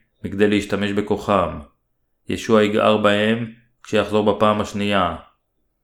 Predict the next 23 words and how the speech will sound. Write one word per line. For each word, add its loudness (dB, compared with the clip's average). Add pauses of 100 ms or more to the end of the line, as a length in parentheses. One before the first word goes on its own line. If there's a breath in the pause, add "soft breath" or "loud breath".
(160)
"ויתרתם 0
על 4
אמונתכם. 0 (600)
מדוע 4
התנהגתם 0
כעבדים? 0 (360)
עשיתי -2
אתכם 2
מלכים." -2 (1000)
ישנם 0
אנשים 0
אשר 0
מתנהגים 0
כעבדים 0
לעולם. 0 (920)
האם 0
עולה 4
על 4
הדעת 4
שמלך -4
יגיד, -2 (300)
"אדוני" 0
לנתינו? -2